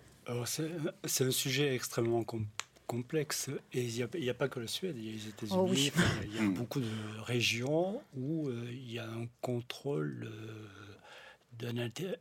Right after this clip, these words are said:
Speaker 1: natalité, et ça revient à dire il y a certains individus qui peuvent procréer, d'autres non. Voilà. Et donc là, on rentre dans des questions, euh,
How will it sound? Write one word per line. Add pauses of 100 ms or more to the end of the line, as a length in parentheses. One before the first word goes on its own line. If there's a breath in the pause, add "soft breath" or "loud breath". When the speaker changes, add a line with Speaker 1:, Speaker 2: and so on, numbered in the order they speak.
(100)
Speaker 1:
natalité,
et
ça
revient
à
dire
il
y
a
certains
individus
qui
peuvent
procréer,
d'autres
non. (720 loud breath)
Voilà.
Et
donc
là,
on
rentre
dans
des
questions,
euh,